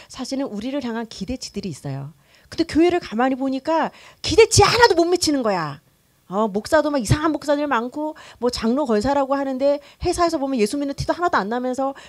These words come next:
불신자보다 막 더 자기 이익 챙기고 막 일도 제대로 안 하고 막 사기 쳐먹고 막 돈 이상하게 띵겨먹고 도망가고 이런 거 보면 솔직히 여러분들이 기대를 했는데 그 기대치가 떨어지니까 사실 교회가 조롱을 받는 거거든요. 그래서 우리가 늘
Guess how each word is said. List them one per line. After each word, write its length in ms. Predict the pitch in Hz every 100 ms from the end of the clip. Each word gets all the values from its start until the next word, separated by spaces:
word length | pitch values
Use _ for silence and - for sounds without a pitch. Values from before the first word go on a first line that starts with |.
| -
불신자보다 560 | 233 240 294 277 269 269
막 120 | 254
더 120 | 262
자기 320 | 277 240 269
이익 240 | 220 240 247
챙기고 520 | 320 294 269 262 277
막 180 | 269 269
일도 260 | 220 240
제대로 320 | 285 233 262 254
안 180 | 175
하고 200 | 202 240
막 120 | 262 254
사기 260 | 302 311
쳐먹고 440 | 311 285 262 - 269
막 220 | 262 -
돈 320 | 220 262 269
이상하게 380 | 190 262 285 277 - -
띵겨먹고 380 | 294 294 - 269 -
도망가고 500 | 226 269 262 262 - - - -
이런 220 | 254 370 370
거 100 | 359
보면 480 | 202 220 285 151 - -
솔직히 460 | - 415 415 359 269
여러분들이 520 | 190 202 208 226 220 _ _ _ - -
기대를 440 | - 302 349 311
했는데 400 | 302 302 269 330
그 120 | 233
기대치가 420 | - - 180 240
떨어지니까 760 | 226 254 294 285 220 208 202 202 _
사실 260 | - - -
교회가 280 | 180 165
조롱을 400 | 170 - 175 190
받는 280 | 196 139 143
거거든요. 500 | 143 147 - 147 156 - - -
그래서 160 | - 170
우리가 200 | 180 175
늘 320 | 185 262 156